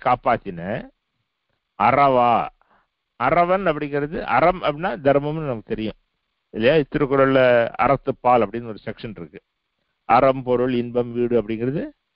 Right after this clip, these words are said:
புருஷார்த்தங்கள் நாலு. அதாவது அற-, அறம் அப்படின்னாக்க தர்மம், அறவன் அப்படின்னாக்க தர்மத்தின் வடிவாக இருப்பவன், தர்மஸ்வரூபி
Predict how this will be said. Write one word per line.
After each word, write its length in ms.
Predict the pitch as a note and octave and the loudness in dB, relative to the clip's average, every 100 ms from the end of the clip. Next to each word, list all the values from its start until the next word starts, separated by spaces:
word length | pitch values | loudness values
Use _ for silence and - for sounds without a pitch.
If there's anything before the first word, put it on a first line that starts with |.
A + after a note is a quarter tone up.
| - | -4
புருஷார்த்தங்கள் 580 | D#3+ - C3+ B2+ A#2+ G#2+ | -2 2 2 2 0 2
நாலு. 280 | F#2+ F#2+ F#2 - _ _ _ _ _ _ - | 2 0 0 -6 _ _ _ _ _ _ -4
அதாவது 240 | A#2 G3 G3 | 0 2 2
அற-, 300 | G#2+ D3 - | 2 2 2
அறம் 360 | - B2+ D#3+ F3+ | 0 2 2 0
அப்படின்னாக்க 480 | D3 C#3 C3+ C#3 G3+ | -2 -2 -4 -4 -4
தர்மம், 360 | A#2+ A#2+ B2 - _ _ _ _ _ _ _ _ _ _ _ | 0 0 -2 -10 _ _ _ _ _ _ _ _ _ _ _
அறவன் 460 | B2 D3 D3+ E3+ F#3+ - | 0 4 4 2 0 -4
அப்படின்னாக்க 520 | - C3 C#3+ C#3 B2+ G#3+ E4+ - _ _ _ | -4 -2 -4 -4 -4 -4 -6 -8 _ _ _
தர்மத்தின் 680 | A#2+ D3 F3 F3+ - A#3 F#4 E4 | 2 4 4 0 0 -6 -6 _
வடிவாக 440 | A2+ C#3+ D#3+ D3+ D3 | -4 2 4 4 2
இருப்பவன், 460 | B2 - G#2+ G2 _ _ _ _ _ _ _ _ - | 0 -2 -10 -14 _ _ _ _ _ _ _ _ -2
தர்மஸ்வரூபி 720 | C3 D3 C#3+ B2+ A#2+ A2 A2+ | 0 0 -4 -2 -2 -4 -8